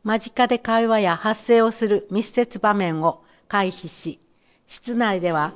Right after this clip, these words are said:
換気を良くしましょう。集まりは少人数、短時間に。大声を出さず、会話はできるだけ静かに。共用施設の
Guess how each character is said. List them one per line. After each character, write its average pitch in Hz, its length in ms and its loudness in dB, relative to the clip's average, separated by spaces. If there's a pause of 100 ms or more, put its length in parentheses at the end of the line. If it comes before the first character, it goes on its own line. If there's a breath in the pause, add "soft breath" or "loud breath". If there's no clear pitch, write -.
(140)
換 220 220 0
気 220 160 0
を 214 80 2
良 202 140 2
く 208 100 -18
し - 140 -10
ま 165 100 -6
し - 160 -12
ょ 151 160 -10 (1040)
う。 220 160 0
集 240 100 -6
ま 240 120 4
り 226 120 2
は 208 140 2
少 233 280 4
人 240 260 2
数、 160 220 -4 (100)
短 226 220 0
時 233 120 -4
間 170 300 -4
に。 139 160 -8 (1040)
大 254 240 8
声 247 280 4
を 180 80 2
出 185 160 0
さ 175 160 0
ず、 156 300 -8
会 220 320 -2
話 208 120 2
は 185 340 0
で 196 100 -2
き - 140 -6
る 262 100 -2
だ 233 120 -2
け 226 120 -4
静 208 300 -6
か 156 140 -6
に。 135 180 -8 (1080)
共 254 220 6
用 254 280 4
施 - 100 -14
設 226 260 0
の 185 260 -2